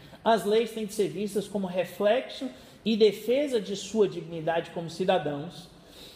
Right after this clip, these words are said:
ser, por conseguinte, num certo sentido, extensão desses próprios cidadãos. Então, a identificação aqui, essa identificação patriótica, é basicamente a ideia que o cidadão precisa ter de que ele faz parte de um coletivo,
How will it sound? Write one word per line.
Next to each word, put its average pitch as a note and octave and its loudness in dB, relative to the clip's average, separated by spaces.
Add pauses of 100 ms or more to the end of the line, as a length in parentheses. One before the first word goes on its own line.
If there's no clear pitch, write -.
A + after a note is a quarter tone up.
(140)
ser, - 2
por A3+ 8
conseguinte, F#3+ -2
num G#3+ -4
certo D#3+ -2
sentido, G3 -6
extensão G#3 -2 (220)
desses F#3 2
próprios E3 -2
cidadãos. E3+ -4 (380)
Então, D#4 6
a B3+ 2
identificação A#3 -2
aqui, D#3+ 0
essa E3+ 0
identificação F#3 -4
patriótica, C#3 0 (520)
é A3 6
basicamente G#3 0
a G3+ 4
ideia D3+ 2 (1200)
que - 4
o C4+ 6
cidadão C4 4
precisa A#3+ -2
ter B3 2
de A#3+ -4
que B3+ -2
ele B3+ 0
faz C#4 0
parte G#3 -2
de F#3 -4
um G3 0
coletivo, F#3+ -2